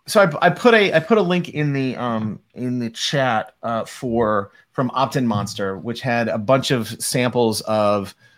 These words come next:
um, some four oh four pages, things you can do with your four oh four page, right? So, so where we were going with this was it doesn't just have to say four oh four not found, or, you know, we didn't find what you're looking for. Say sort of started to mention this is you,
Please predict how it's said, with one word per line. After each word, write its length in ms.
um, 420
some 180
four 240
oh 20
four 220
pages, 540
things 240
you 100
can 320
do 180
with 180
your 120
four 220
oh 40
four 220
page, 400
right? 120
So, 200
so 100
where 240
we 60
were 80
going 240
with 140
this 200
was 220
it 160
doesn't 280
just 280
have 220
to 80
say 200
four 280
oh 20
four 560
not 320
found, 600
or, 280
you 320
know, 40
we 100
didn't 160
find 180
what 100
you're 100
looking 300
for. 340
Say 280
sort 200
of 240
started 260
to 60
mention 300
this 220
is 200
you, 220